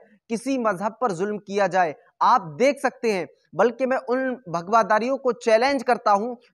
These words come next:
जो अपने आप को मुसलमान से नफरत करने वाला बताते हैं और ये कहते हैं कि हमारा मजहब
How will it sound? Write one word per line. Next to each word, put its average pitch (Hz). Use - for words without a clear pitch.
जो 196
अपने 233
आप 240
को 262
मुसलमान 220
से 247
नफरत 247
करने 233
वाला 214
बताते 208
हैं 240
और 233
ये 247
कहते 233
हैं 247
कि 233
हमारा 214
मजहब 220